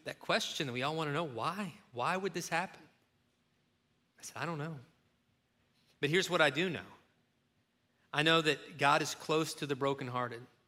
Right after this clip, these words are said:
and he rescues those whose spirits are crushed.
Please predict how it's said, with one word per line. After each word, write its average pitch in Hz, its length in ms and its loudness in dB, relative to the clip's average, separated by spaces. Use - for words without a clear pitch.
and 139 80 -8
he 139 80 -2
rescues 143 680 -2
those 127 320 -2
whose 123 140 -6
spirits 120 380 -6
are 120 60 -8
crushed. 120 540 -10